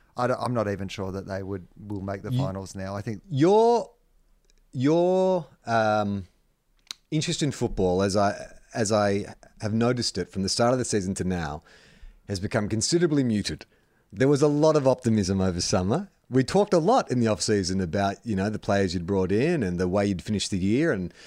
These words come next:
Speaker 2: disappointing loss to G W S, but some great signs. But that spark has gone out of your <laughs> eyes. Now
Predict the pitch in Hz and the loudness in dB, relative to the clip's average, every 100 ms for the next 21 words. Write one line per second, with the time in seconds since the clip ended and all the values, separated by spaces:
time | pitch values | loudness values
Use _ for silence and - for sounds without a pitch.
0 | - 110 - 113 104 104 - 87 104 98 | -6 -4 -2 0 0 -2 -4 -2 0 2
1 | 92 104 156 - - - 92 95 90 - | 2 2 0 -2 -4 -2 -2 -2 -4 -4
2 | 98 95 151 165 - - - _ - 147 | -2 -2 -4 -6 -10 -20 -20 _ 0 2
3 | 147 - _ _ - 139 131 165 - - | 2 -4 _ _ -16 -4 2 2 2 -4
4 | - 175 190 185 - - 127 - 113 110 | 2 2 2 0 -6 -4 -2 2 2 4
5 | 104 98 90 80 - - - - - - | 4 4 2 0 0 0 -2 -4 -12 -18
6 | _ - 147 175 190 180 170 | _ -4 2 4 6 4 2